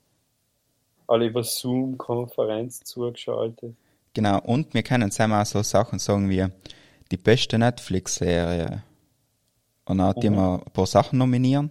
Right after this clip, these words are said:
Speaker 2: Reden wir einen Gescheide. Das ist jetzt
Speaker 1: Ja, wir
Speaker 2: gut,
Speaker 1: brauchen
Speaker 2: ja.
Speaker 1: auf jeden Fall einen guten Einspieler.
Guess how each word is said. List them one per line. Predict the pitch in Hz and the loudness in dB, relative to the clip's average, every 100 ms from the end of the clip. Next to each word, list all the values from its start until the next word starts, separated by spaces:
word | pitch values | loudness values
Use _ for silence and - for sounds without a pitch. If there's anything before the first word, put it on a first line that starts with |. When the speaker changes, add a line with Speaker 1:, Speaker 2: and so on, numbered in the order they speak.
| - _ - - _ _ _ _ _ _ _ - | -8 _ -20 -20 _ _ _ _ _ _ _ 0
Speaker 2:
Reden | 107 131 120 | 4 4 4
wir | 113 | 2
einen | 110 | 0
Gescheide. | - 107 117 110 113 _ _ _ _ _ _ _ _ _ _ _ _ _ _ _ | -2 0 0 -2 -6 _ _ _ _ _ _ _ _ _ _ _ _ _ _ _
Das | 92 98 | -2 -2
ist | - | -4
jetzt | 95 | 2
Speaker 1:
Ja, | 131 | 2
wir | 120 | 4
Speaker 2:
gut, | - | 4
Speaker 1:
brauchen | 120 131 | 2 2
Speaker 2:
ja. | |
Speaker 1:
auf | 113 | 0
jeden | 131 127 | -2 0
Fall | 135 113 95 | 0 0 -2
einen | 113 | -4
guten | 120 117 | -4 -4
Einspieler. | 92 95 110 - 120 123 151 247 | -6 -6 -10 -12 -8 -4 -2 -4